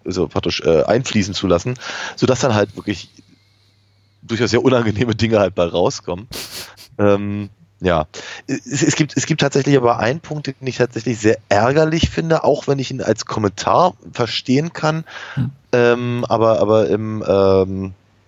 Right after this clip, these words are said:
Speaker 1: da gehe ich halt nicht so richtig mit, weil ich irgendwie denke, klar, ich meine, die, die ursprüngliche Dale Arden ist natürlich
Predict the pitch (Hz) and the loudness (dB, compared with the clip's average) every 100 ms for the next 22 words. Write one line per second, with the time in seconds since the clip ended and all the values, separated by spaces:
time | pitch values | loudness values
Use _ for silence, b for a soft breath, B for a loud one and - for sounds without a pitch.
0 | _ _ _ _ - 123 107 - - 131 | _ _ _ _ -2 -2 -2 -10 0 0
1 | 135 117 117 131 - 117 123 - 104 110 | 2 2 0 -2 -4 -2 -4 -6 -6 -2
2 | 123 - 98 95 101 107 104 107 113 107 | -2 2 2 2 -4 -2 0 2 2 2
3 | B B B B B B B _ - - | B B B B B B B _ -6 0
4 | 104 113 156 - 113 117 110 - 110 - | 2 4 2 0 -2 -2 -2 -4 -10 -6
5 | 117 127 147 - 120 120 107 107 98 107 | -2 -2 -2 -4 -2 2 4 4 4 2
6 | 143 156 175 _ _ _ _ _ _ _ | 2 -4 -10 _ _ _ _ _ _ _
7 | - 123 - - 117 120 120 117 - | -6 -6 -6 -8 -4 -4 -2 -4 -6